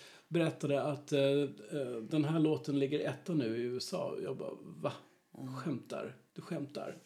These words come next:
Speaker 2: Och du fick det samtalet i tunnelbanan, kommer jag ihåg.
Speaker 1: Just det, jag var på väg hem från
Speaker 2: Ja.
Speaker 1: någon, från någon session.
Speaker 2: Det var nå-, någonting, vi möttes. Och
Speaker 1: Mm.
Speaker 2: jag, och vi
Speaker 1: Jag vänder ju tunnelbanan tillbaks
Speaker 2: Ja, och
Speaker 1: till,
Speaker 2: klockan
Speaker 1: in
Speaker 2: är
Speaker 1: till
Speaker 2: så här, fem i sex.
Speaker 1: Mm, så jag åker tillbaks till Östermalmstorg och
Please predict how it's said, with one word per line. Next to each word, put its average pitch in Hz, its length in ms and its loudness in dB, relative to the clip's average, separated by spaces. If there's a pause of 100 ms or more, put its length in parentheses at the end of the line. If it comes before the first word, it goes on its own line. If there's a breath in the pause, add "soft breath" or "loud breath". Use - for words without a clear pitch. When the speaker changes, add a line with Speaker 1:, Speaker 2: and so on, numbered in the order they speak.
Speaker 2:
Och 156 120 -6
du 180 100 -2
fick 220 200 0
det 180 80 2
samtalet 160 640 0
i 147 220 0
tunnelbanan, 160 840 4
kommer 135 180 -4
jag 127 80 -6
ihåg. - 140 -8 (840 soft breath)
Speaker 1:
Just 151 220 -2
det, 151 60 2
jag 131 60 4
var 135 100 4
på 131 140 -4
väg 127 180 0
hem 135 280 0
från - 200 -2
Speaker 2:
Ja. 123 80 2
Speaker 1:
någon, 120 200 0
från 123 220 -2
någon 123 140 -2
session. - 540 -4 (260)
Speaker 2:
Det 165 60 -4
var 180 80 4
nå-, 196 360 2
någonting, 175 500 2
vi 160 80 4
möttes. 151 580 0
Och 165 60 4
Speaker 1:
Mm. 160 120 8
Speaker 2:
jag, 160 140 6 (340)
och 156 240 -2
vi 151 180 -2
Speaker 1:
Jag 156 240 8
vänder 190 320 12
ju 165 80 12
tunnelbanan 123 560 4
tillbaks - 280 6
Speaker 2:
Ja, 220 140 10
och - 140 6
Speaker 1:
till, - 0 - (100)
Speaker 2:
klockan - 180 8
Speaker 1:
in 202 60 8
Speaker 2:
är 175 40 12
Speaker 1:
till 139 80 10
Speaker 2:
så - 60 4
här, 139 200 4 (160)
fem 196 300 6
i 180 60 4
sex. - 640 0
Speaker 1:
Mm, 160 340 6 (140)
så - 140 -2
jag 151 180 2 (200)
åker 156 240 2
tillbaks 165 460 2
till 147 120 4
Östermalmstorg 147 720 6
och 131 180 6